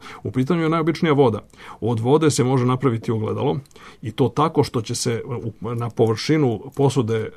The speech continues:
sa vodom usposta-, na površini uspostaviti stojeći talasi. To su zvučni talasi,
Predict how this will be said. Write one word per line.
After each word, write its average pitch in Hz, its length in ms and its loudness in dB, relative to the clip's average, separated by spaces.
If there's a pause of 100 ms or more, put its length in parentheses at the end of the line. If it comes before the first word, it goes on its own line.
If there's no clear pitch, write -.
sa - 180 -4
vodom 117 440 -2
usposta-, 127 460 -4
na 117 100 0
površini 127 500 2
uspostaviti 127 600 0
stojeći 117 380 -2
talasi. - 460 -2 (280)
To - 140 -10
su 113 140 -8
zvučni 117 440 0
talasi, 123 500 0